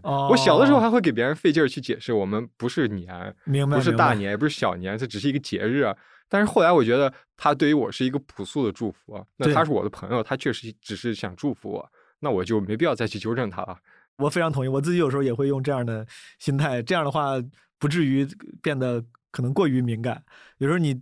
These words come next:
Speaker 1: 如果侦测对方的动机是友好的话。
Speaker 2: 对，对，我这个人是一个人文主义者，就是基于人和人之间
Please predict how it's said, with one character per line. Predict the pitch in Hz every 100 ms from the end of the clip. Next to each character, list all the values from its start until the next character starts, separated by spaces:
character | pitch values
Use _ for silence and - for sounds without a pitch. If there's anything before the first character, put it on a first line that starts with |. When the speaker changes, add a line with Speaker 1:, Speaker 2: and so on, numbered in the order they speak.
| -
Speaker 1:
如 | 156
果 | 156
侦 | 175 170
测 | 160
对 | 151
方 | 156
的 |
动 | 151 156
机 | 139 147
是 | 147
友 | 123 123
好 | 127 104
的 |
话。 | 107 110 - _ _ -
Speaker 2:
对， | 151
对， | 185 156
我 | - 131 120
这 | 233
个 |
人 | 143 160
是 | 170 160
一 | 160
个 | 151 117 107 95
人 | 131
文 | 160
主 | 117 92
义 | 101
者， | -
就 | 104
是 | 110
基 | - 147
于 | 156
人 | 113
和 | 131 127
人 | 98 113
之 | 117
间 | 98